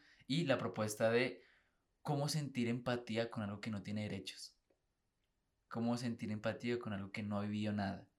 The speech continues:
Cómo sentir empatía con una persona que es totalmente engañada cuando tú, como espectador, eres el engañado. Ex Machina salió en una época muy difícil porque salió con Terminator, Vengadores dos.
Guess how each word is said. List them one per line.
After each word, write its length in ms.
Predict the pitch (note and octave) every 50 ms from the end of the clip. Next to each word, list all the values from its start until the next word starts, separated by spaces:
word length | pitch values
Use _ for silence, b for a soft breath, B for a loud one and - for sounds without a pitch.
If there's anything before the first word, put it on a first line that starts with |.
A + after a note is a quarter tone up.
| _ _ _ _ _ _ _ _ _ _ _ _ _ _ _ _ _ _ _ _ -
Cómo 220 | - A2+ A#2 A#2
sentir 320 | B2 B2+ A#2 A2+ - A#2
empatía 680 | A2 G#2+ A2+ - - A2+ A2 - - A2 A2+ B2 - - -
con 140 | - - A2
una 100 | G#2 G#2
persona 320 | - A#2 A2 G#2+ G2+ G2+
que 100 | - -
es 80 | A2+ -
totalmente 400 | - - A2 A2 A2+ A2+ A2+ -
engañada 420 | A#2+ A#2+ A2+ G#2+ G2+ G#2+ B2+ C3 -
cuando 420 | - A#2+ A2+ A#2 A2+ A2 G#2+ - -
tú, 200 | - A3 B3 B3
como 220 | - F3+ E3 D3+
espectador, 680 | C3 - - B2+ A#2+ - - G#2+ A2 C3+ G3 B3+ - - _ _ _ _ _ _ _ _ _ _ _ _ _ _ _
eres 300 | - A#2+ A#2 A#2 A2+ A2+
el 100 | B2 A#2
engañado. 500 | A2+ A2 G#2 G#2 G2+ G2 F2+ E2 - - _ _ _ _ _ _ _ _ _ _ _ _ _ _ _ _ _ _ _ _ _ _ _ _ _ _ _ _ _ _ _ _ _
Ex 200 | - A#2+ - -
Machina 300 | C#3 C#3 C#3+ C#3 E3 F3
salió 200 | E3 E3 D3 C3
en 60 | A#2 G#2+
una 140 | A2+ A#2+ B2
época 280 | B2+ B2+ C#3+ C3+ - C3+
muy 260 | A#2 G#2+ A#2+ B2 A#2+
difícil 380 | A#2+ A#2 - G3 F#3 - G2 -
porque 200 | - G#2 G2+ -
salió 380 | - G#2 G2+ G2+ G2+ G2+ G2+ -
con 260 | - A2+ A2+ A#2 - _ _ - _ _ _
Terminator, 840 | - F#3 F3+ E3+ E3 D3 C3 B2 B2 A#2+ - A#2+ A#2+ A#2+ A#2 A2+
Vengadores 600 | G#2+ A2+ A2+ A2 G#2+ G2+ G#2 G2+ G2+ G#2+ G#2+ G#2
dos. 360 | G#2+ A2 G#2+ G#2+ G#2 - -